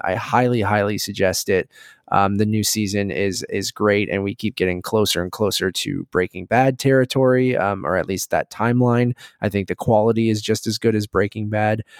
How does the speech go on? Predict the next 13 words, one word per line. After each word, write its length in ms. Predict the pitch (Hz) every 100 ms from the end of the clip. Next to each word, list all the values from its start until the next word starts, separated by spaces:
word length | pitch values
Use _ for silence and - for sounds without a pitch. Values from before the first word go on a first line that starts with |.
| - _
Um, 480 | - 95 92 90 78 -
it's 160 | 110 -
fascinating 680 | 101 110 - 123 120 117 113
to 120 | 113
me 180 | 113 110
that 200 | 104 -
this 180 | 98 -
prequel 560 | - 117 113 120 113
series 520 | - 120 113 113 107 -
to 180 | 117
Breaking 420 | 104 98 104 113 107
Bad 300 | 107 110
is 140 | 98